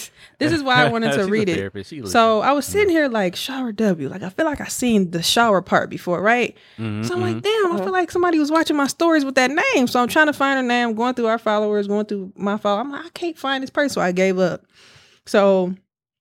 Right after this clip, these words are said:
Speaker 1: I happened just to go through my stories yesterday, and I'm, I was bored, so I'm looking at who was watching. Then her name popped. I'm like, "Oh, it was Tashara."
Speaker 2: Oh.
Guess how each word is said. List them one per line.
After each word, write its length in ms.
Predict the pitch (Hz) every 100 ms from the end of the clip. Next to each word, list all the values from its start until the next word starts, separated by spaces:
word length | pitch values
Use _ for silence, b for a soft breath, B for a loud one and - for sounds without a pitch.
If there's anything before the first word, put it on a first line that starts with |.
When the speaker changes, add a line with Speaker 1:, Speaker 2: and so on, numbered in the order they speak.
| _ _ -
Speaker 1:
I 60 | 269
happened 260 | 277 214
just 120 | 208 208
to 60 |
go 120 | 190
through 120 | 190 180
my 120 | 165
stories 380 | - 190 175 170
yesterday, 400 | 196 175 165 160
and 100 | 165
I'm, 260 | 165 170 -
I 60 |
was 140 | 175 165
bored, 340 | 165 175 165
so 80 | 175
I'm 80 | 165
looking 200 | 170 165
at 40 | 175
who 40 |
was 160 | 175 147
watching. 400 | 185 226 - 156
Then 120 | 175
her 100 | 214
name 240 | 294 349
popped. 180 | 269 185
I'm 80 | 226
like, 240 | 233 196 -
"Oh, 120 | 233
it 120 | 220
was 180 | 170 180
Tashara." 680 | - - 320 143 139 107
Speaker 2:
Oh. 60 | 95